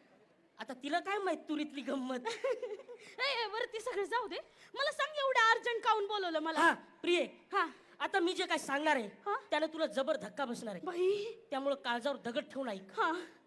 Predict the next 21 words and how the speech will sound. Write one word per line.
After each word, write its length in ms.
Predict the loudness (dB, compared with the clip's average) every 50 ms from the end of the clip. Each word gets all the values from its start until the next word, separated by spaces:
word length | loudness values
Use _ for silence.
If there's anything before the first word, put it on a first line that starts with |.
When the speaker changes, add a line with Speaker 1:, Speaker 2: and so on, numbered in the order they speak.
| _ _ _ _ _ _ _ _ _ _ _ _ _ _ _ _ _ _ _ -12
Speaker 1:
आता 240 | -10 -10 -6 -6 -4
आपला 380 | -4 -4 -6 -6 -6 -6 -6 -6
प्रेमभंग 800 | -8 _ _ -4 -2 -2 0 0 -2 -4 -4 -4 -4 0 2
होणार 360 | 0 2 0 -2 -6 -6 -8
आहे. 300 | -8 -10 -16 -18 _ _ _ -20 -12 -10
Speaker 2:
अयो, 640 | -8 -6 -6 -6 -4 -2 0 2 2 2 2 0 -2 -12 -6 -6 -6 -4 -2
एवढंच 640 | 0 4 6 8 8 8 6 4 4 2 2 0 -2
ना, 260 | 0 0 0 0 -2 -6 -12 -14 -12 -4
मला 280 | 0 2 6 8 8 8
वाटलं 260 | 6 4 2 -2 -6 -6 -4
तुला 140 | -2 -2 0
येडसबीड 480 | 2 2 2 2 0 -2 -4 -4 -2
झाला 260 | -2 -2 -4 0 2
Speaker 1:
ए, 60 | 4 6
Speaker 2:
का 140 | 8 8
Speaker 1:
ए, 20 | 10
Speaker 2:
काय? 220 | 10 10 12 12
Speaker 1:
ए! 0 |
Speaker 2:
ए, 500 | 12 10 10 8 4 -4 -4 -4 -4 -4
ए, 240 | -2 0 0 0
ए. 40 | 0